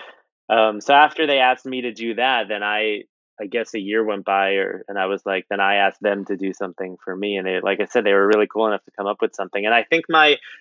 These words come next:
<laughs> direction to them was I wanted to sound like a Saturday morning cartoon, but, like, a re-, like, again, influenced by the s-, songs that I listened to as a kid, like the Nickelodeon songs or Kablam or any of that stuff. And they just, like, got it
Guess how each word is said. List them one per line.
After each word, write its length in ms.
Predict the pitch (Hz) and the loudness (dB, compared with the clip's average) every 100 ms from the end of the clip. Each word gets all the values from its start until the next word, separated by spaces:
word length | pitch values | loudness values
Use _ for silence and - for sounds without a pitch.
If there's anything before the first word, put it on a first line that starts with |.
| _ - - | _ -10 -8
<laughs> 0 | - - - - 101 | -8 -12 -20 -16 0
direction 640 | 110 98 104 - - 135 | 2 4 0 0 -2 0
to 80 | 139 | 2
them 240 | 135 147 | 2 0
was 140 | 139 117 | 0 0
I 80 | 104 | 0
wanted 440 | 101 110 117 - | 2 2 2 -2
to 80 | 104 | -6
sound 360 | - 107 107 107 | 0 0 0 -2
like 120 | 101 | -4
a 60 | |
Saturday 500 | - 110 98 104 101 | -4 0 2 2 0
morning 400 | 98 95 98 98 98 | -2 -2 -2 -4 -2
cartoon, 560 | 107 101 - 107 107 113 | 0 0 0 -2 -2 -4
but, 140 | 95 | -2
like, 180 | 95 95 | -2 -2
a 100 | 98 | -2
re-, 260 | 92 101 104 | -4 -4 0
like, 180 | 117 117 | 0 2
again, 300 | 123 147 123 | 2 2 2
influenced 560 | 117 131 - 127 120 - | 0 -2 0 0 0 2
by 140 | 117 | 2
the 80 | 104 | 2
s-, 260 | - - - | -8 -14 -8
songs 420 | - 120 113 104 | 2 2 2 0
that 100 | 98 | 2
I 180 | 110 131 | 4 4
listened 360 | 110 - 101 | 0 -4 -8
to 140 | 101 98 | -2 -2
as 100 | 90 | -4
a 80 | 92 | -4
kid, 260 | 104 98 | -2 0
like 220 | 98 95 _ _ _ | 0 -2 _ _ _
the 60 | 104 | -4
Nickelodeon 760 | 104 110 104 101 117 120 101 98 | 0 2 4 4 4 2 0 -2
songs 380 | 107 98 95 101 | 0 0 -2 -6
or 60 | |
Kablam 600 | 92 104 - 95 104 104 98 | -4 -6 -2 0 0 0 0
or 80 | |
any 180 | 101 104 | 0 0
of 40 | 95 | 0
that 220 | 92 - | -2 -4
stuff. 220 | - 92 - | -4 -4 -4
And 160 | 101 | 2
they 160 | 117 127 | 4 4
just, 300 | 127 139 - | 2 0 2
like, 200 | 107 92 | 0 2
got 280 | 107 101 | 2 4
it 100 | 98 | 2